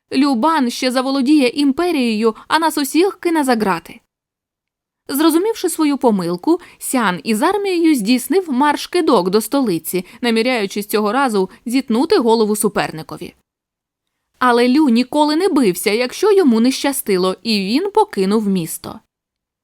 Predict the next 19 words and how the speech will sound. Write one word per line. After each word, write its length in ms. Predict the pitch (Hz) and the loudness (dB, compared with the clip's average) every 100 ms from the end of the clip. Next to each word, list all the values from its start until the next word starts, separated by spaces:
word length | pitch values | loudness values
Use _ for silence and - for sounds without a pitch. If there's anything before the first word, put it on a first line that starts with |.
| _ _ _ | _ _ _
Сян 400 | - - 226 220 - | -10 -2 0 0 0
увійшов 680 | 226 214 233 - 214 180 | -2 0 -2 -2 -2 0
до 120 | 170 196 | -2 -2
Сяньяна, 680 | - 233 247 339 269 190 - - | 0 0 2 2 2 0 -4 -8
вбив 460 | 196 196 262 277 208 | -6 -2 2 2 2
юного 440 | 226 277 233 220 | 0 0 2 0
принца 400 | 214 285 254 220 | 0 0 0 0
держави 520 | 196 226 247 254 202 | -2 -2 0 0 0
Цінь 320 | 208 - 381 - - | -2 -2 -2 -2 -8
і 120 | 349 | -4
спалив 460 | 320 - 302 403 381 | -2 2 2 4 2
місто 300 | 320 330 254 | 0 0 0
дощенту. 680 | 226 - - 175 160 - - _ _ _ _ _ _ _ - 269 | 0 -2 -4 -6 -6 -14 -20 _ _ _ _ _ _ _ -6 0
Лю 220 | 269 262 | 2 2
тепер 280 | 240 247 262 | 2 2 0
став 240 | 254 240 | 0 0
запеклим 560 | 220 247 247 240 240 240 | 0 0 0 0 -2 2
ворогом 400 | 240 247 311 349 | 2 2 0 -4
Сяна, 440 | - 170 175 170 | -4 -4 -4 -6